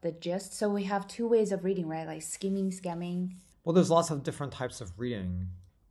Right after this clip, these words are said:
Speaker 2: But I mean, while reading would be maybe you need to have some questions prepared.
Speaker 1: Yeah, because you need to find the details.
Speaker 2: And you
Speaker 1: Mm.
Speaker 2: have some other words maybe that you want them to go over. Um,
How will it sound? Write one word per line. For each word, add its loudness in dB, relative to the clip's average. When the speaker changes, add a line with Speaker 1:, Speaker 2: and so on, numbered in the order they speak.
Speaker 2:
But 4
I 2
mean, -2
while 10
reading 4
would 2
be 0
maybe -2
you -2
need -6
to -12
have -6
some -10
questions -6
prepared. 2
Speaker 1:
Yeah, 4
because -2
you 2
need 0
to -6
find -4
the -6
details. -12
Speaker 2:
And -6
you 0
Speaker 1:
Mm. -8
Speaker 2:
have 2
some -6
other 2
words 2
maybe -2
that 0
you -10
want -6
them -8
to -14
go -2
over. -4
Um, -6